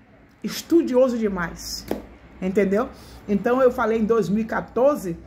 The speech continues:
né? Mas é dois mil e vinte e quatro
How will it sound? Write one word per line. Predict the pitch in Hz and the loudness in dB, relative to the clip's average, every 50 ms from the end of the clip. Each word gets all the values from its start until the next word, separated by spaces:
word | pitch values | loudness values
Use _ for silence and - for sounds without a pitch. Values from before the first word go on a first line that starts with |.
| - - - _ - - - - - _ _ - - | -20 -20 -20 _ -20 -20 -20 -20 -20 _ _ -14 -6
né? | 175 175 196 220 247 320 - | -2 2 2 2 2 0 -4
Mas | 202 196 208 214 226 214 | -4 -2 0 0 0 2
é | 226 226 | 0 0
dois | 202 170 190 262 269 208 170 | 0 2 2 2 2 2 0
mil | 196 214 269 311 | 0 2 2 2
e | |
vinte | 220 - 247 247 - | 0 0 -2 -4 -4
e | 208 | -6
quatro | - - 180 156 160 - - | -6 -6 -4 -4 -6 -8 -12